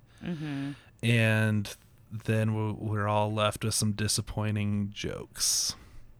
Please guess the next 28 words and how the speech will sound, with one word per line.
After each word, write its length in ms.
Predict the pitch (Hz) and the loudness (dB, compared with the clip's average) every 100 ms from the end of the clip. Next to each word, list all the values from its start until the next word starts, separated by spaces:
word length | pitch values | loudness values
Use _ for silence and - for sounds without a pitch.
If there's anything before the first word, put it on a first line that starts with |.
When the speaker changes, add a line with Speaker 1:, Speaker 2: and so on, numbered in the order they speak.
| - | -16
Speaker 1:
Yeah. 840 | 254 233 220 226 185 190 180 170 - - 135 - | -10 -8 -6 -6 -6 -8 -6 -6 -6 2 4 6
Well, 200 | 262 262 | 4 4
it's 180 | 254 240 | 6 6
like, 340 | 226 220 254 - 247 | 4 4 2 4 2
Speaker 2:
<laughs> 200 | - - | 2 0
Speaker 1:
it's 220 | 233 - | 0 0
like, 340 | 233 226 - - - - - - - - - - - - - - - 208 202 165 - - - | -2 -4 -14 -20 -20 -20 -20 -20 -20 -20 -20 -20 -20 -20 -20 -20 -16 -12 -10 -12 -16 -14 -6
I 100 | 190 | -2
guess 280 | 208 196 | -2 -4
there's, 400 | 185 180 170 165 | -4 -2 -2 -2
like, 180 | 170 151 | -4 -4
lore 1200 | 160 160 175 180 180 175 175 170 165 160 160 156 - | -6 -4 -2 0 0 0 0 -2 -2 -4 -4 -6 -6
in 220 | 180 165 | -6 -6
these 180 | 151 147 | -8 -10
comics 580 | - 165 160 160 151 - | -10 -6 -4 -6 -8 -8
that 100 | 156 | -8
our 100 | 147 | -8
friend 480 | - 160 156 151 143 | -6 -6 -4 -6 -8
reads 540 | 156 151 151 143 - | -8 -6 -8 -10 -10
that, 240 | - 143 - | -6 -6 -4
like, 360 | 135 127 - - - - - - _ - - _ | -6 -6 -8 -20 -20 -20 -20 -20 _ -20 -20 _
the 400 | 156 151 131 127 - | -4 -2 0 -2 -6
person 500 | - 180 160 170 160 | -6 -4 -4 -6 -4
that 160 | 147 - | -4 -8
kills 320 | - 151 151 | -6 -4 -4
a 40 | 147 | -6
werewolf 560 | 143 143 147 143 139 | -4 -2 0 -2 -6
will 180 | 143 135 | -6 -8